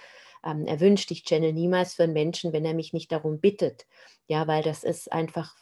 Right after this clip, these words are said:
für mich übergriffig. Und dann sage ich was, was mir vielleicht wichtig ist durch die Stimme der geistigen Welt. Das f-,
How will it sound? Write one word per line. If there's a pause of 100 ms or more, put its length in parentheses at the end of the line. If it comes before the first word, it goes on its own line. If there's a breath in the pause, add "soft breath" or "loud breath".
(160)
für
mich
übergriffig.
Und
dann
sage
ich
was,
was
mir
vielleicht
wichtig
ist
durch
die
Stimme
der
geistigen
Welt.
Das (240)
f-,